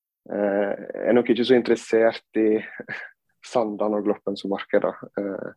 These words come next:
så, eh, og de, så det,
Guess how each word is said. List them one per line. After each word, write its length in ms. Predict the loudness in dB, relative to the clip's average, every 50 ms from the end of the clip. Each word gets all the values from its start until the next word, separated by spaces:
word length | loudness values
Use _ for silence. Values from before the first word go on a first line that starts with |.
| _ _ _ _ -20 -20 -20 -20 -20 -20 -20 _ _ _ _ _ _ _ _ _ _ _
så, 200 | -6 0 2 4 4 4 4 2 2 0 -2 -4 -4 -8 -12 _ _ _ _ _ _ _ _ _ _ -20 -14 -10
eh, 480 | -8 -8 -6 -6 -8 -8 -8 -8 -8 -8 -6 -6
og 100 | -2 0
de, 120 | 2 4 6 6 6 4 2 0 _ _ _ _ -20 -20 -20 -20 -20 -20 _
så 120 | 2 6 6
det, 60 | 8